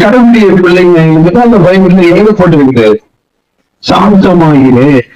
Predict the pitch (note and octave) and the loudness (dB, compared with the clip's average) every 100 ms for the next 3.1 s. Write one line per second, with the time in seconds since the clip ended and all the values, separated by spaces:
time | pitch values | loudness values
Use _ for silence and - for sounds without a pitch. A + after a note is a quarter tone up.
0 | - _ _ _ _ _ C3+ D#3 E3+ F#3+ | -20 _ _ _ _ _ -2 0 0 0
1 | G3 B3 - - _ _ _ _ F4+ - | 0 0 -2 -8 _ _ _ _ -10 -10
2 | _ - F#3+ - E4+ C#4+ A#3+ A3+ G#3 E3 | _ -6 -4 -4 -4 -2 0 0 0 -2
3 | C#3 | -4